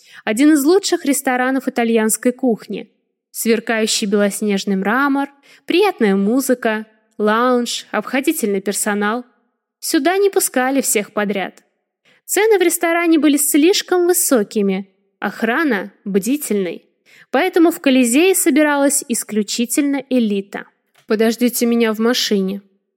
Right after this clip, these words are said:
приказал охране Тураев и выбрался из роскошного внедорожника. Начальник охраны Ахмед подал ему дизайнерский букет цветов с заднего сиденья. «Хорошего вечера!» подмигнул ему с водительского места.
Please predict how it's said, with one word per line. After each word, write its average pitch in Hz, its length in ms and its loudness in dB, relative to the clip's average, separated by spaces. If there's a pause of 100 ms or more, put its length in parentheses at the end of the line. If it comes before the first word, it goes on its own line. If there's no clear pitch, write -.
(280)
приказал 214 460 0
охране 208 420 -2
Тураев 302 520 0 (260)
и 247 120 0
выбрался 392 540 2
из 226 100 2
роскошного 226 680 -2
внедорожника. 220 880 -4 (560)
Начальник 359 480 2
охраны 262 420 -2
Ахмед - 560 -2
подал 349 300 0
ему 302 220 2
дизайнерский 247 720 0
букет 220 360 -2
цветов 202 460 -2
с 180 80 -6
заднего 185 340 -6
сиденья. 190 640 -8 (800)
«Хорошего 311 580 0
вечера!» 269 600 0 (440)
подмигнул 196 540 2
ему 196 180 0
с - 140 -4
водительского 208 680 -2
места. - 420 -6